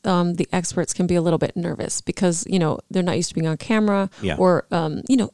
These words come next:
Speaker 1: typically we're in our pajamas and it's in the middle of the night and our hair's a mess and we have icing on us. And now here are these, you know, three, four cameras trained on them.
Speaker 2: Yeah.
Speaker 1: Um, so it can be a little bit nerve-wracking 'cause just the unknown. Um, and so it's really nice
Speaker 2: Sure.
Speaker 1: to have the other ones,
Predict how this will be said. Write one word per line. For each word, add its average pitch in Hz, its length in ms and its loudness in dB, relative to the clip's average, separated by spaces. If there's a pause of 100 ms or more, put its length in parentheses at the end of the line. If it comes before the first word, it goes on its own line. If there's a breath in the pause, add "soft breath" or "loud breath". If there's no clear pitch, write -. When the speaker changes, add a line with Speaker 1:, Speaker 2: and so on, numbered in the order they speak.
Speaker 1:
typically 196 460 0
we're 156 180 4
in 160 160 2
our 160 40 2
pajamas 165 680 0
and 170 180 -4
it's - 120 -4
in 175 80 2
the 170 80 2
middle 165 160 2
of 156 60 2
the 165 60 8
night 214 240 6
and 175 100 4
our 170 100 6
hair's 202 320 4
a 208 80 4
mess 202 220 6
and 254 60 8
we 254 40 10
have 185 80 6
icing 180 280 4
on 165 80 6
us. 175 120 4 (360 loud breath)
And 190 120 6
now 175 100 6
here 170 220 4
are 170 80 6
these, 147 320 -2
you 180 100 2
know, 156 300 0
three, 165 260 2
four 160 240 -4
cameras 165 380 2
trained 180 280 4
on 151 120 2
them. 147 200 0 (240 loud breath)
Speaker 2:
Yeah. - 220 -6
Speaker 1:
Um, 175 220 2
so - 120 0
it 185 80 2
can 277 180 6
be 254 60 8
a 202 80 8
little 175 180 4
bit 185 180 2
nerve-wracking 202 760 0
'cause - 200 0
just 202 160 6
the 196 80 4
unknown. 165 500 4 (640 soft breath)
Um, 180 380 2 (100)
and 185 100 4
so - 120 0
it's - 160 0
really 196 340 6
nice 160 260 4
Speaker 2:
Sure. - 180 2
Speaker 1:
to - 60 2
have 170 120 2
the 170 120 2
other 170 160 4
ones, 156 400 2